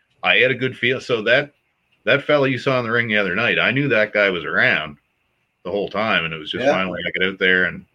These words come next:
Speaker 1: put it out there kind of a thing. And I got a few years. I wanna, I wanna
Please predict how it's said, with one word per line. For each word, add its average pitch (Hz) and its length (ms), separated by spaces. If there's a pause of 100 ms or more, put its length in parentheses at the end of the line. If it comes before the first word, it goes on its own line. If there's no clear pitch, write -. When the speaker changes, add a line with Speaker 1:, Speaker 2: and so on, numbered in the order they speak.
(520)
Speaker 1:
put 101 100
it 92 140
out 95 100
there 92 180
kind 90 200
of 78 60
a 82 40
thing. 92 280
And 82 100
I 85 60
got 90 140
a - 40
few 101 160
years. 98 360
I 92 80
wanna, 92 380 (800)
I 90 100
wanna 95 560